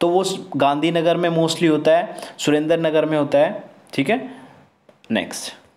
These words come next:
अब हम जो discuss करने जा रहे हैं वो important static जीके होगा,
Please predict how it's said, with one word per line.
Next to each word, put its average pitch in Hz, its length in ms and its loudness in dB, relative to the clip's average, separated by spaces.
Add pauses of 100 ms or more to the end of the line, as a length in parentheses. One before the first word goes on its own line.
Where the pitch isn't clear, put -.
(1080)
अब 196 60 4
हम 220 140 0
जो 226 100 4
discuss 196 340 0
करने 180 260 2
जा 143 140 4
रहे 139 120 2
हैं 160 60 -2
वो 180 100 2
important 151 540 2
static 143 360 -2
जीके 131 260 2
होगा, 185 540 2